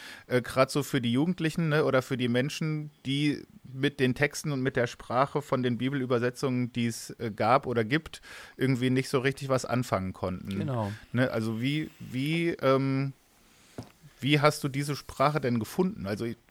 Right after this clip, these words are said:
Speaker 1: frage ich auch ganz interessiert als jemand, dem Sprache auch sehr wichtig ist und Sprache finden und Dinge in Worte fassen und sowas. Und das finde ich ganz faszinierend,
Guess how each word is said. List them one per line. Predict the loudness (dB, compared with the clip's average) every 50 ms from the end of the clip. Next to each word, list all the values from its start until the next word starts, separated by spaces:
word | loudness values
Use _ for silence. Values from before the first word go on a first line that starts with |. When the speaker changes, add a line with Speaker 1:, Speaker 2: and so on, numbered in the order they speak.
| -18
Speaker 1:
frage | -14 0 6 6 6 8 6
ich | 2 6 6
auch | 6 6 8
ganz | 6 6 6 6 2
interessiert | -2 -4 -2 -2 -2 4 4 4 4 4
als | -2 -2 0
jemand, | 0 0 2 2 2 0 0 0 2
dem | 2 2
Sprache | 2 -2 -4 2 6 6 6 6 4 2
auch | 2 0
sehr | 2 2 2 2
wichtig | 2 0 0 -2 -4 -2
ist | -2 -4 -4 -2 -4
und | -4 -4
Sprache | -6 -8 -6 0 0 0 0 -2 -6
finden | -2 -2 -2 -2 -2 -2 -2 -2
und | 0 0 -2 -2 -2 -4 -2
Dinge | -2 0 0 0
in | 0 -2 0
Worte | 0 0 0 0 -2 -4
fassen | -2 -2 -2 -2 -4 -4
und | -4 -2 -2
sowas. | 0 0 0 0 2
Und | 0
das | -2 -2
finde | 0 -2 -4 -4
ich | -2
ganz | -2 -2 -4 -2
faszinierend, | -2 -4 -4 -4 -4 -4 -4 -2 -2 -4 -4 -4 -4 -6 -6 -8 -12